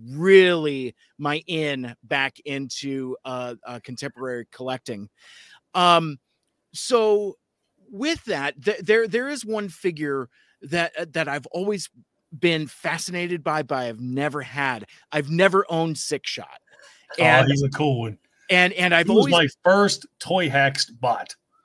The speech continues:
Speaker 1: Oh, cool. Um, I, I just love his color scheme, and I, I, I love the idea of having a toy that,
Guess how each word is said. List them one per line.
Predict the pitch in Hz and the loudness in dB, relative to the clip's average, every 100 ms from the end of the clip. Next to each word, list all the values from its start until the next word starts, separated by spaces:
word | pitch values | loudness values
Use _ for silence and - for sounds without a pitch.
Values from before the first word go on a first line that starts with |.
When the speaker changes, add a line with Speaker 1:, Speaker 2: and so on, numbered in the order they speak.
| - | -8
Speaker 1:
Oh, | 156 190 277 294 240 160 123 | -4 -2 0 0 -2 -4 -10
cool. | - 247 302 190 98 71 _ - - - _ | -12 -6 -2 -2 -4 -12 _ -20 -20 -20 _
Um, | 190 185 180 165 - | -2 2 2 2 -2
I, | 196 170 | -2 -2
I | 180 | -4
just | 180 - | -6 -8
love | 156 165 180 | -4 -4 -2
his | 202 185 | -6 -8
color | - 175 180 | -8 -8 -8
scheme, | - - 190 185 180 180 _ | -10 -12 -10 -10 -12 -16 _
and | 156 147 147 147 151 143 - | -4 -2 -2 -2 -4 -6 -4
I, | 147 135 147 147 135 - | -2 -2 -2 -2 -6 -8
I, | 143 | -4
I | 147 | -4
love | 160 175 156 | -2 -6 -4
the | 175 | -2
idea | 165 151 160 160 151 - _ _ | -2 -2 -2 0 0 -4 _ _
of | 160 151 151 | -2 0 -2
having | - 160 156 147 | -2 -4 -2 -6
a | 139 | -12
toy | 143 156 151 147 | -6 -2 0 -2
that, | 131 139 | -2 -4